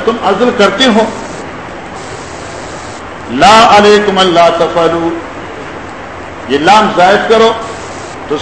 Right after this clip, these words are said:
سیاق کے ساتھ اس کا معنی یہ ہے، سیاق سے مناسب معنی یہ کہ علیکم اللہ تفعلوا، لازم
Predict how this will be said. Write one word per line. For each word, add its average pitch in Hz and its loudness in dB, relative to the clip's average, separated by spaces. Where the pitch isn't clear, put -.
سیاق 226 4
کے 214 0
ساتھ 202 4
اس 208 2
کا 202 2
معنی 196 4
یہ 151 2
ہے، 117 -4
سیاق 226 4
سے 247 2
مناسب 226 4
معنی 214 4
یہ 214 4
کہ 214 4
علیکم 208 6
اللہ 190 4
تفعلوا، 170 0
لازم 196 4